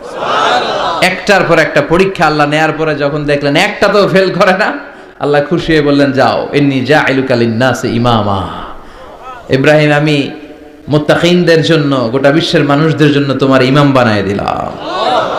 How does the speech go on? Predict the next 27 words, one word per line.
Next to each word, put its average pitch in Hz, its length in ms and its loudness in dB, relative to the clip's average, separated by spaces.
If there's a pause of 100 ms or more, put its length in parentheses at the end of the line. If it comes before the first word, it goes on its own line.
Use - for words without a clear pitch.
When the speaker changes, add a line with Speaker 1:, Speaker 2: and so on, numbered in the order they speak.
(720)
Speaker 2:
কত 175 300 4
পরীক্ষা 262 400 4
যে 226 140 4
উনি 220 200 2
ওনার 226 240 2
জীবনে 196 380 0
দিয়েছেন, 185 560 0 (880)
কত 185 280 0
কঠিন 247 560 4 (120)
রাস্তা 214 320 2
যে 220 120 2
তিনি 220 240 0
পাড়ি 214 260 2
দিয়েছেন, 190 420 2
তার 165 180 0
কোনো 156 180 -4
শেষ 143 320 -6
নাই। 120 120 -4
সর্বপ্রথম 196 640 0
পরীক্ষা 190 360 -2
ছিল 214 280 0 (380)
ইলকাউহু 175 760 2
ফিন্নার, 175 460 0 (760)
অগ্নি 196 300 2
পরীক্ষা। 156 420 -4 (720)
কি 170 60 -2
পরীক্ষা? 185 480 0